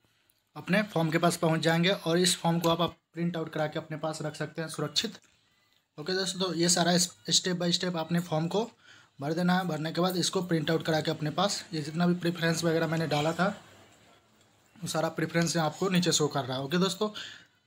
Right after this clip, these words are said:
तो आप ज़्यादा से ज़्यादा प्रेफरेंस डालेंगे, तो आपके चांसेस बनते हैं सिलेक्शन होने के जीडीएस में। ओके दोस्तों, तो यहाँ से आपको प्रिंट आउट करा के अपने पास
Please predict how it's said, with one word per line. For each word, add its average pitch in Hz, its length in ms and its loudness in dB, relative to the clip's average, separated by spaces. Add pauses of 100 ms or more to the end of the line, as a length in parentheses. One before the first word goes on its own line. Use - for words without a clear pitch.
(320)
तो 208 120 2
आप 196 360 2 (100)
ज़्यादा 190 220 6
से 196 60 0
ज़्यादा 190 220 4
प्रेफरेंस 180 440 2
डालेंगे, 180 360 6
तो 185 100 -2
आपके 165 240 0
चांसेस 175 340 2
बनते 170 320 2
हैं 175 140 4
सिलेक्शन 170 360 2
होने 165 200 2
के 170 100 2
जीडीएस 156 380 2
में। 190 100 4 (760)
ओके 170 140 -6
दोस्तों, 190 280 -4
तो 180 100 -4
यहाँ 165 180 -2
से 175 120 0
आपको 170 280 -2
प्रिंट 175 520 -6
आउट 175 160 -2
करा 165 140 -2
के 175 140 -6
अपने 170 200 -6
पास 175 320 0